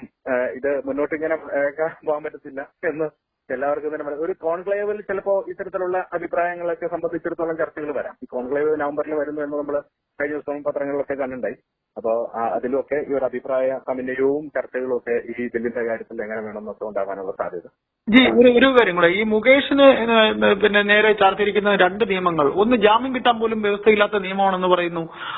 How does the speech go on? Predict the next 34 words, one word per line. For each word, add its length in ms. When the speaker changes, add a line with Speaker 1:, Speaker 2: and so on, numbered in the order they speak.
Speaker 2:
അതെങ്ങനെ, 400
അതൊക്കെ 260
എങ്ങനെ 440
Speaker 1:
ആ, 40
Speaker 2:
ആയിത്തീരും? 540
Speaker 1:
അതെ, 260
ഇപ്പൊ 180
ജാമ്യമില്ല. 500
പോക്സോ 320
കേസിനും 340
ബലാത്സംഗ 460
കേസുകൾക്കും 600
ജാമ്യമില്ലല്ലോ. 720
ജാമ്യമില്ലാ 400
വകുപ്പുകളാണല്ലോ. 760
അത് 120
ചാർജ് 240
ചെയ്ത് 180
കഴിഞ്ഞ് 160
കഴിഞ്ഞാല് 380
പിടിച്ച് 280
അത് 280
ജാ-, 160
അത് 380
ഈ 80
ജാ-, 300
അറസ്റ്റ് 480
തന്നെയാണല്ലോ 440
അതിനകത്ത്. 360
ആ 40
ആക്ടുകൾ 340
അങ്ങനെയാണല്ലോ 440
വിഭാവനം 360
ചെയ്തിട്ടുള്ളത്. 400